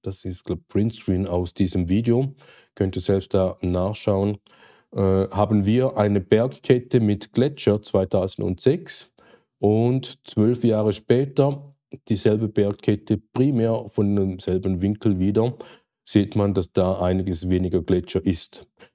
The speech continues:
Und die logische Überlegung ginge ja dahin, dass wenn der Gletscher schmilzt, also das Eis, das vorhanden ist, flüssig wird zu Wasser und das Wasser dann absickt, muss es ja irgendwo hin.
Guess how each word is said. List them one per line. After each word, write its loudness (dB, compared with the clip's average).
Und 2
die 4
logische 2
Überlegung 2
ginge 4
ja 2
dahin, 2
dass 0
wenn 2
der 2
Gletscher 0
schmilzt, 0
also -2
das -2
Eis, 0
das -4
vorhanden 0
ist, -2
flüssig 2
wird 0
zu 0
Wasser -2
und 2
das 2
Wasser 2
dann 0
absickt, -2
muss 2
es 0
ja 4
irgendwo 4
hin. 0